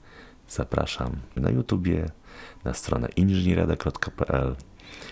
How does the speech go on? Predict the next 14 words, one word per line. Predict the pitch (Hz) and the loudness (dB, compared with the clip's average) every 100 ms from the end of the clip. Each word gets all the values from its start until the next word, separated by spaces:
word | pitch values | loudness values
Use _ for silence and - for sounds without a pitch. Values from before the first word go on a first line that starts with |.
| - - - | -18 -10 0
i | 98 92 90 78 | 4 4 4 2
na | 65 62 | -2 -2
kanał | - 64 62 60 | -2 0 0 -2
Zello | 58 64 62 58 58 58 - | -2 0 0 0 -2 -4 -6
Inżynieriada. | - 64 62 62 60 57 - - - - - - - - - - - - - - - - | -2 0 0 -2 -2 -4 -6 -10 -14 -20 -20 -20 -20 -20 -20 -20 -20 -20 -20 -20 -12 -8
Do | |
zobaczenia. | - - - - - - - - - - - - | -4 -2 0 -2 -4 -12 -20 -20 -20 -20 -10 0
A | 180 | 0
już | 247 190 | 0 0
w | |
następnym | 135 110 131 143 156 | 0 0 -2 -2 -2
odcinku. | 165 - 76 73 104 151 - - - - - - | -4 -6 -8 -4 -6 -6 -14 -20 -20 -20 -20 -4
Atom | - 294 214 | 0 2 2
wodoru | 107 90 104 185 | 0 0 -2 -4